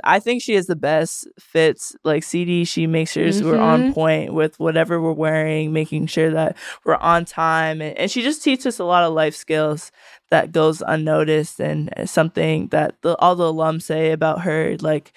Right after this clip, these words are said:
Speaker 1: she's gonna be hard on you, but at the end of the day, she's gonna teach you a lot of things that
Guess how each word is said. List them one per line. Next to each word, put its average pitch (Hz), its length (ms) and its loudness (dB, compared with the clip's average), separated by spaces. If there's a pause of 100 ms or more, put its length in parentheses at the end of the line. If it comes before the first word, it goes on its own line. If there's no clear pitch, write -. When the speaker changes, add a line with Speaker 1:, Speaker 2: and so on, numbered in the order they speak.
(220)
Speaker 1:
she's 196 180 -6
gonna 214 180 2
be 180 80 2
hard 170 280 2
on 180 140 0
you, 196 160 -2
but 165 140 0
at 156 120 -2
the 110 80 -2
end 170 120 -2
of 170 80 0
the 165 80 0
day, 156 400 0 (300)
she's 196 200 -2
gonna 170 280 2
teach 180 320 -4
you 170 100 2
a 160 40 0
lot 160 220 4
of - 80 -8
things 170 380 -2
that 156 340 -2